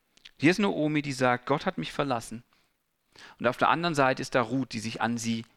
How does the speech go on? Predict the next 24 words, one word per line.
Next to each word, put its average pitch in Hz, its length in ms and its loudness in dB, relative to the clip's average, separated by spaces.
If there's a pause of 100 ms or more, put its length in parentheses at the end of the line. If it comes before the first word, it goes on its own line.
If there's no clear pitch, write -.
(140)
klammert, 120 720 0 (180)
wie 120 60 -2
es 113 140 -8
so 117 80 -6
schön 104 320 -6
heißt. 104 340 -6 (640)
Aber 120 260 4
als 127 280 2
Ruth 170 380 2
sich - 300 -10
an 101 140 -2
sie 98 100 -8
klammert, 101 440 -8
klammert 107 360 -4
sich 110 160 -8
eigentlich 98 360 -8
Gott 104 380 -8
an 92 220 -12
sie. 113 280 -14 (1400)
Und 101 100 -10
sie 110 160 -2
hat's - 180 -4
nicht 104 220 -8
gesehen. 110 400 -4